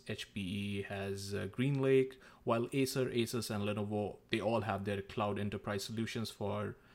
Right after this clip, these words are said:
smart transportation, smart health, smart manufacturing,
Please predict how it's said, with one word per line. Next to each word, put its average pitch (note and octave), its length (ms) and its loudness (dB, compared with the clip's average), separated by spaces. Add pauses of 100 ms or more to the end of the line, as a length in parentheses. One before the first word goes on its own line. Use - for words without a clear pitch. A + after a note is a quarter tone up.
(160)
smart G2 340 -2
transportation, C#3 880 -4
smart - 380 -6
health, C3+ 500 -2
smart G2+ 320 -8
manufacturing, B2+ 720 -2